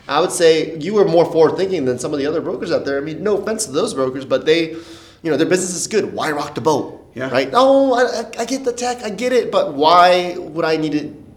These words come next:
Speaker 1: do something else?" You know, that's the biggest
Speaker 2: They lack field vision. That's
Speaker 1: Yeah,
Speaker 2: where it's
Speaker 1: yeah.
Speaker 2: going,
Speaker 1: Yeah.
Speaker 2: right? Yeah.
Speaker 1: Yes, the
Speaker 2: This road's
Speaker 1: peripheral.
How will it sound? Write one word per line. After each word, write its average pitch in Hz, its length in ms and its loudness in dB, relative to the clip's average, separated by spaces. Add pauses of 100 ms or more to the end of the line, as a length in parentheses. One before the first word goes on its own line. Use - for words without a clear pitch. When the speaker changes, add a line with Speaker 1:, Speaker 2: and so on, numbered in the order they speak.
Speaker 1:
do 175 160 -10
something 175 300 -6
else?" 196 300 -4
You 135 60 -8
know, 117 60 -6
that's 180 280 0
the - 100 -2
biggest 143 640 -2
Speaker 2:
They 127 100 -8
lack 123 300 -8
field 156 220 -10
vision. 98 280 -12
That's 110 100 -8
Speaker 1:
Yeah, 143 240 2 (120)
Speaker 2:
where 127 160 -2
it's 117 100 0
Speaker 1:
yeah. 123 60 -6
Speaker 2:
going, 135 380 -8 (100)
Speaker 1:
Yeah. 127 100 0
Speaker 2:
right? 147 180 -4 (320)
Yeah. 147 100 -6
Speaker 1:
Yes, - 240 -6
the 120 120 -12
Speaker 2:
This 123 160 -8
road's 165 400 0
Speaker 1:
peripheral. 147 140 -8